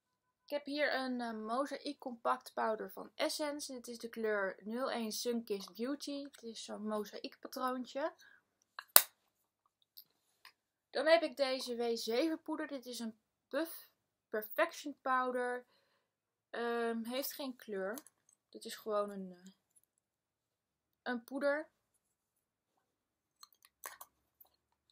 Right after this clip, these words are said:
Dan heb ik deze Nude Illusion, eh,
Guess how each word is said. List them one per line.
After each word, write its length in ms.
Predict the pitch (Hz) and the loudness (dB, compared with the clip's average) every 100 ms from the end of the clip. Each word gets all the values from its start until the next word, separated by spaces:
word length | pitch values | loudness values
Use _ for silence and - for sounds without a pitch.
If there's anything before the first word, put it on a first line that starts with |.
| - - _ _ _ _ | -6 -6 _ _ _ _
Dan 100 | 262 | 2
heb 140 | 294 302 | 2 4
ik 120 | 247 | 4
deze 320 | 262 247 233 | 4 4 4
Nude 360 | 233 254 311 - | 2 2 0 0
Illusion, 680 | 262 285 277 277 269 262 247 | 0 0 0 -2 -2 -4 -6
eh, 680 | 254 247 247 247 247 247 | -6 -4 -2 -2 -2 -4